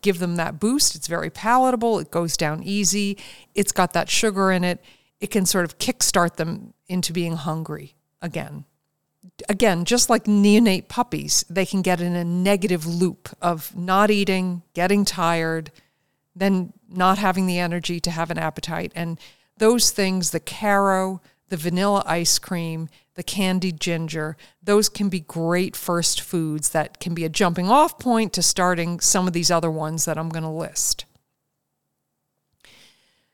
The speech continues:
So canned puppy food is one that comes up all the time. I think Royal Canin has something that a lot of people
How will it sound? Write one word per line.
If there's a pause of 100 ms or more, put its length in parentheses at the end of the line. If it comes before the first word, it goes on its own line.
(220)
So
canned
puppy
food
is
one
that
comes
up
all
the
time.
I
think
Royal
Canin
has
something
that
a
lot
of
people